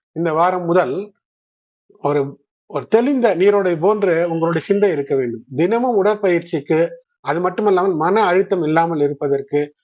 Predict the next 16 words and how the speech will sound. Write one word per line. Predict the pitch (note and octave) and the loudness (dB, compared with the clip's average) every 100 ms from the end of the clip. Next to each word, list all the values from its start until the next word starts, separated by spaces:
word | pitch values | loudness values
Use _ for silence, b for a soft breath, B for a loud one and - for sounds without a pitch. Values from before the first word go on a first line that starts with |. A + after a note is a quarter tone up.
| _ | _
யோகா, | D3 F#3+ F#3+ F#3 | -2 -2 0 -2
தியானம் | D3 E3 F3 E3 | 0 0 0 -2
போன்ற | D#3 C#3+ | -2 0
விஷயத்தில் | C#3 D#3+ C#3 C#3 | 0 -2 0 2
ஈடுபடுவது, | C#3+ D3 C3+ C3 A#2+ C#3 C#3+ _ _ _ | 2 2 0 0 0 -2 -2 _ _ _
எதையுமே | - C#3 G3+ A3+ A3+ B3+ E3+ | -6 -2 0 0 0 -2 -4
தெய்வத்தின் | C#3 F3 A3 A3+ A3 G3+ | 0 2 2 0 0 2
மீது | F#3 E3+ | 2 0
நம்பிக்கை | D#3+ F3 F3 E3+ | 0 0 0 0
வைத்து | D3 D3 F3+ F3+ | 0 0 0 0
நல்லதாக | D3 E3 F#3+ F#3+ G3 G3 | 0 2 2 2 0 0
நடக்கும் | D#3+ E3 F#3 E3 | -2 -2 0 0
என்று | C#3+ F3 F#3 C#3+ - _ _ _ _ | 0 2 2 0 -6 _ _ _ _
இருக்கும்போது, | E3 G3 G3+ D#3 F#3+ F#3 D3+ D#3+ - _ D3 | -2 0 -2 0 0 2 -2 -4 -8 _ -4
பயமின்றி | D#3+ F#3+ G3+ G3+ | -2 0 0 0
இருக்கும்போது, | A3 F3+ D#3 D#3 D#3 F3+ D3+ C#3 F3+ - | 2 0 0 -2 0 2 2 0 -2 -8